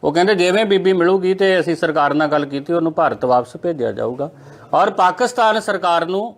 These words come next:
ਵਾਪਸ ਭੇਜਣਾ ਚਾਹੀਦਾ ਤਾਂ ਕਿ ਆਉਣ ਵਾਲੇ ਜਥਿਆਂ ਤੇ ਕੋਈ ਪ੍ਰਭਾਵ ਨਾ ਪਵੇ। ਬਾਕੀ ਇਹ ਜਥੇ ਦਾ ਮਾਮਲਾ ਨਹੀਂ ਆ ਜਿੱਦਾਂ ਇਹਨੂੰ ਤੂਲ ਦਿੱਤੀ ਜਾ ਰਹੀ ਆ।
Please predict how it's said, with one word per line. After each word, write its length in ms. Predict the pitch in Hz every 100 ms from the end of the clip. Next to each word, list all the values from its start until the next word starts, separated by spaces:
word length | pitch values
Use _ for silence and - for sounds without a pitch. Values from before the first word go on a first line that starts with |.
| -
ਵਾਪਸ 420 | 139 147 180 -
ਭੇਜਣਾ 440 | 190 190 123 127 131
ਚਾਹੀਦਾ 560 | 127 120 147 127 151 - _ _ _ _
ਤਾਂ 280 | 156 160 185
ਕਿ 160 | 185 202
ਆਉਣ 200 | 185 180
ਵਾਲੇ 260 | 185 185
ਜਥਿਆਂ 380 | 165 156 170 165
ਤੇ 140 | 160 170
ਕੋਈ 140 | 175
ਪ੍ਰਭਾਵ 400 | 170 170 180 143
ਨਾ 120 | 165
ਪਵੇ। 280 | 175 190 220
ਬਾਕੀ 280 | 214 208 247
ਇਹ 80 | 220
ਜਥੇ 300 | 202 233 233
ਦਾ 120 | 247
ਮਾਮਲਾ 420 | 220 202 220 220
ਨਹੀਂ 320 | 214 240 240
ਆ 160 | 135 104 _ _ _ _ _ _ _
ਜਿੱਦਾਂ 260 | 139 175 208
ਇਹਨੂੰ 180 | 233 226
ਤੂਲ 260 | 214 208
ਦਿੱਤੀ 260 | 196 196 196
ਜਾ 200 | 180 147
ਰਹੀ 200 | 123
ਆ। 80 | 107